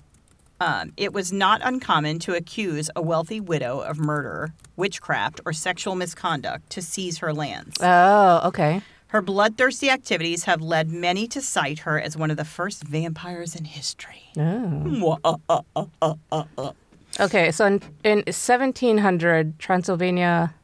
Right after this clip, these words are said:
Speaker 2: had eight hundred thousand people in it.
Speaker 1: Eight hundred thousand.
Speaker 2: That's a lot.
Speaker 1: That's a lot.
Speaker 2: Yeah. I mean, I didn't know that was a common thing for them to do, so.
Speaker 1: Yeah. While her family greedily divided up Elizabeth's property among themselves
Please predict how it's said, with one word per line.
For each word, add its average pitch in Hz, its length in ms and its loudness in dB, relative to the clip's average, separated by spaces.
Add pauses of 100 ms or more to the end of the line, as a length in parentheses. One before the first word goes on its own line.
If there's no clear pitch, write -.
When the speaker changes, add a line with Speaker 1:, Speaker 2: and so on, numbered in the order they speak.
(600)
Speaker 2:
had 170 360 0
eight 185 180 0
hundred 180 300 0
thousand 160 320 0
people - 340 -8
in - 100 -8
it. - 140 -16 (380)
Speaker 1:
Eight - 100 -20
hundred - 380 -16
thousand. - 380 -20 (180)
Speaker 2:
That's - 160 -6
a - 40 -4
lot. 156 220 -2 (160)
Speaker 1:
That's - 160 -20
a - 40 -16
lot. 156 120 -12
Speaker 2:
Yeah. 165 180 -6 (840)
I 185 80 4
mean, 196 420 2 (400)
I 180 80 4
didn't 196 180 4
know 180 120 4
that 175 200 2
was 165 140 0
a 160 60 -6
common 165 360 0
thing 196 200 -4
for 151 120 -6
them 151 180 -2
to 160 100 -8
do, 165 180 -4
so. 170 300 -10 (460)
Speaker 1:
Yeah. 208 180 -10 (1200)
While 208 200 2
her 311 120 -2
family 233 360 -2
greedily 202 420 -4
divided 175 460 0
up 151 180 -2
Elizabeth's 156 480 -6
property 143 560 -6
among 151 300 0
themselves 147 600 -6